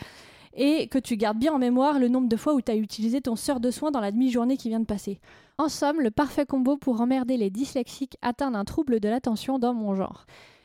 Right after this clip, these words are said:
Et je sais pas vous, mais moi j'aime pas trop qu'on crée des trucs juste pour m'emmerder. Serais-je un peu égocentrique ? Oui, c'est possible, mais là n'est pas le sujet. Le sujet, c'est qu'avec tout ça, moi, ça fait des années que je vais en G N sans connaître les règles, parce que les lire, ça m'emmerde,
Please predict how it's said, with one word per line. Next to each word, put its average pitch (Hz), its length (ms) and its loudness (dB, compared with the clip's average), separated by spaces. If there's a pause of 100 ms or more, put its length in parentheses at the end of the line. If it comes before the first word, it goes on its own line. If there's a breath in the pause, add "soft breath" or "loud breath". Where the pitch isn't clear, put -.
(120 loud breath)
Et 233 60 0
je 247 120 4
sais 415 160 0
pas 226 160 0
vous, 247 220 0 (180 soft breath)
mais 226 80 2
moi 294 180 6
j'aime 226 240 0
pas 339 140 0
trop 339 200 0
qu'on 269 140 -2
crée 233 180 -4
des 220 80 -2
trucs 277 240 -4
juste 233 300 -2
pour 220 140 -2
m'emmerder. 196 440 -6 (500)
Serais-je 285 460 0
un 294 100 0
peu 311 100 0
égocentrique ? 302 600 -4 (160)
Oui, 269 220 0 (100)
c'est 277 200 -4
possible, 339 340 0 (100)
mais 240 140 2
là 320 140 2
n'est 285 100 2
pas 302 120 -2
le 262 40 -2
sujet. 185 340 -6 (340)
Le 262 120 2
sujet, 247 320 0
c'est 254 140 -4
qu'avec 247 260 -4
tout 233 120 -4
ça, 233 200 -2
moi, 277 180 0
ça - 140 -6
fait 202 100 -8
des 277 180 -2
années 277 220 2
que 247 60 -4
je 247 80 0
vais 226 160 0
en 220 100 -2
G 214 140 -2
N 202 160 -2
sans 330 180 -2
connaître 247 320 -4
les 175 80 -6
règles, 202 240 -10 (460 loud breath)
parce - 180 2
que 302 80 0
les 262 160 4
lire, 226 240 0
ça 349 140 0
m'emmerde, 208 420 0